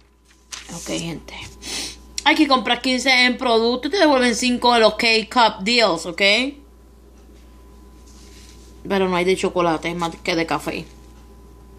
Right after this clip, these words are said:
Los cereales están caros, mi opinión personal. Aquí compras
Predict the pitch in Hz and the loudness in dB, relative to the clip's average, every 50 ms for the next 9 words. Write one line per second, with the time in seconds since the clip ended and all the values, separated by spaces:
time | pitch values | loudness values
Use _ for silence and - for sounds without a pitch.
0 | - - - - - - - - - - - - - - - - - - - - | -20 -20 -20 -20 -20 -20 -20 -20 -20 -20 -20 -20 -20 -20 -20 -20 -20 -20 -20 -8
1 | - 196 214 208 220 220 202 208 208 208 220 247 247 233 233 - 226 220 214 208 | -2 -2 0 2 2 2 4 4 4 4 4 4 2 2 2 0 0 -2 0 0
2 | 220 220 220 220 226 262 277 285 277 262 240 226 220 214 202 196 - 214 202 - | 2 4 4 4 4 4 2 2 2 2 2 2 2 0 0 -2 -2 -2 -2 0
3 | 220 214 208 208 220 262 302 - 233 208 202 202 220 220 208 - 220 202 | 0 0 2 0 0 -2 -4 -4 -6 -6 -4 -2 -2 -2 -2 -2 -2 -2